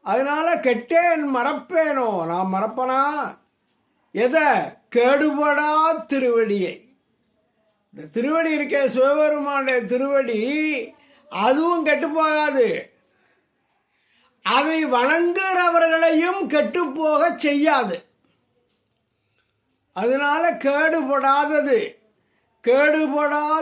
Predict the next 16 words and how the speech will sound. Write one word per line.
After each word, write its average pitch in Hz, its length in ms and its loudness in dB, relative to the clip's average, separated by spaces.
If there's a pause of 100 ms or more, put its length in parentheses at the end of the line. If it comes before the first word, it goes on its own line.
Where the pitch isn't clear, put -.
(160)
திருவடியை. 247 1000 -2 (1700)
திருவடியை 349 800 2 (140)
ஒட்டாத 320 720 0
பாவி, 254 420 0 (360)
இந்த 196 160 -4
திருவடியை 294 640 0
மறுபடியும் 269 420 -4
இதோட 254 200 0
சேர்த்துக்கிறேன், 220 600 -4 (560)
திருவடியை 311 720 2 (100)
ஒட்டாத 311 840 0
பாவி, 247 480 -2 (200)
திருவடியை 302 760 0
சேராத 302 800 0
பாவி 269 580 0
அப்படிங்கிறார். 220 640 -6